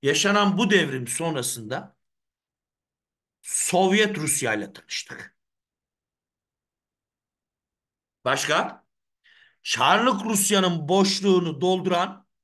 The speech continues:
Amerika Birleşik Devletleri oldu.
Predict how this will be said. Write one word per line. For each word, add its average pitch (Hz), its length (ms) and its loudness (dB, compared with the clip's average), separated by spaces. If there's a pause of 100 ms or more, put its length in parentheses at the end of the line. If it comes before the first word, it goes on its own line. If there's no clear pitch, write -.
(1400)
Amerika 180 680 -4
Birleşik 156 560 -8
Devletleri 208 520 0
oldu. 220 500 -2